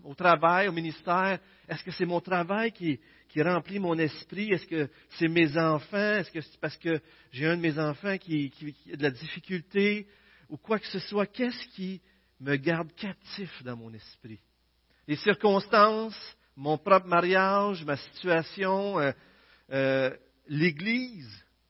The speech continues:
ou des querelles. Je suis en querelle avec quelqu'un. Nos propres péchés. Qu'est-ce qui me garde captif ? Ma culpabilité, des regrets, des dommages du passé.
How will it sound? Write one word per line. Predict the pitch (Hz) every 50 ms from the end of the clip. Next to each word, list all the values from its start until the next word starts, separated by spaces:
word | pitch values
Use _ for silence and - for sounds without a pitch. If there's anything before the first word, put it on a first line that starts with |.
| _ _ _ _ _ -
ou | 135 127
des | 123 139 139
querelles. | - - 139 127 135 170 185 185 170 131 101 98 _ _ _ _ _ _ _ _ _ _ _ _ _ _ _ _ _ _ _
Je | _ -
suis | - 127
en | 120 117
querelle | - - 123 120 127 139 147 151 151 156 127 127
avec | 123 127 113 _
quelqu'un. | - 127 123 127 - - 170 175 175 139 _ _ _ _ _ _ _ _ _ _ _ _ _ _ _
Nos | - 123 139 147
propres | 139 - 175 202 214 - 185
péchés. | 135 - - 117 110 - - - 127 110 104 - _ _ _ _ _ _ _ _ _ _ _ _ _ _ _ _ _ _
Qu'est-ce | _ - 208 208 - -
qui | _ -
me | 147 131
garde | 123 123 135 127 127
captif ? | 117 - 117 - _ _ - 120 110 - _ _ _ _ _ _ _ _ _ _ _ _ _ _ _ _ _ -
Ma | 120 127 123
culpabilité, | - - 143 143 131 - 139 131 135 135 139 135 131 - 151 151 165 175
des | 151 135 127
regrets, | 127 127 127 113 127 123 131 139 156
des | 147 135 131
dommages | 123 131 127 123 135 139 120 117
du | 120 127
passé. | 117 - 135 127 123 - - - 143 147 160